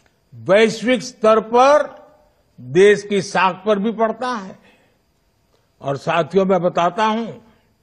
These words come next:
मैं जब दुनिया के बड़े-बड़े दिग्गजों को मिलता हूं ना, बड़े-बड़े नेताओं को मिलता हूं ना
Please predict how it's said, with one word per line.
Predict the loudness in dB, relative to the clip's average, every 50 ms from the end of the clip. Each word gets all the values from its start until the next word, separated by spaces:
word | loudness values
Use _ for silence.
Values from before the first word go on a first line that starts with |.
| _ _ -20 _ _ _ _ _ _ _ _ -10
मैं | -4 -2 -2 0 0
जब | 0 -2 -2 -4 -6
दुनिया | -2 0 0 0 0 0 0 0
के | 0 -2 -2
बड़े-बड़े | -4 -2 -2 0 2 4 4 4 4 2 2 0 -2 -6 -12 -18 -20 _ _ _ _ _ _ _ _ _ _ -16
दिग्गजों | -6 -2 -2 -2 -2 2 2 2 4 4 2 2
को | 2 0
मिलता | -2 -2 -4 -4 -4 -4 -4 -4
हूं | -2 -4 -6
ना, | -8 -8 -10 -10 -14 -18 _ _ _ _ _ _ _ _ _ _ _ _ _ _ _ _ -10
बड़े-बड़े | -4 -2 0 0 2 2 0 0 0
नेताओं | 0 2 0 0 0 0 -2 -2 -2 -2
को | -4 -4
मिलता | -4 -6 -8 -6 -6 -6
हूं | -6 -4 -6
ना | -6 -8 -10